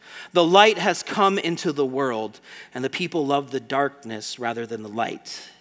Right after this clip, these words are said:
because their works were evil. For everyone who does wicked things hates the light and does not come to the light, lest his work should be exposed. But whoever does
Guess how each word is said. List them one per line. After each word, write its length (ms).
because 280
their 120
works 360
were 140
evil. 420
For 100
everyone 340
who 120
does 260
wicked 380
things 380
hates 380
the 120
light 320
and 80
does 140
not 200
come 280
to 140
the 100
light, 320
lest 200
his 160
work 240
should 220
be 100
exposed. 680
But 80
whoever 280
does 680